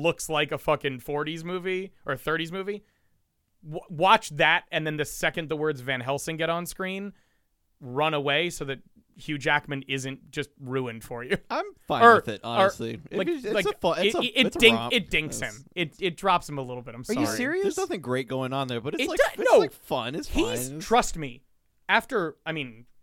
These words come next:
Speaker 1: after any Wolverine movie, he's fine, but after Logan, pretty much untouchable to me. He's always gonna be great, but
Speaker 3: You wanna
Speaker 1: Van
Speaker 3: shatter?
Speaker 1: Helsing was before that.
Speaker 3: Yep.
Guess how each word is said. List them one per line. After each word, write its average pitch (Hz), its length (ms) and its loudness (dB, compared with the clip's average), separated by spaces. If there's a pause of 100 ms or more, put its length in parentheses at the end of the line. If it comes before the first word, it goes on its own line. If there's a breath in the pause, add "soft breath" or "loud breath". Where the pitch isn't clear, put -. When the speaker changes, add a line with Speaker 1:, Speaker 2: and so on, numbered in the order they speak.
Speaker 1:
after 170 240 0
any 156 200 0
Wolverine 208 380 0
movie, 220 200 -2
he's 214 120 -6
fine, 226 200 -4
but 170 100 -4
after 175 320 0
Logan, 180 600 -4 (720)
pretty 320 280 -2
much 294 220 0
untouchable 185 480 -2
to 135 80 -8
me. 110 220 -12
He's 175 180 -6
always 202 400 6
gonna 196 140 2
be 170 80 -2
great, 170 320 0 (440)
but 214 380 6 (220)
Speaker 3:
You 147 140 4
wanna 139 200 2
Speaker 1:
Van 233 220 6
Speaker 3:
shatter? 254 220 8 (100)
Speaker 1:
Helsing 233 340 0
was 170 200 0
before 233 520 4
that. 147 440 2
Speaker 3:
Yep. 110 200 -2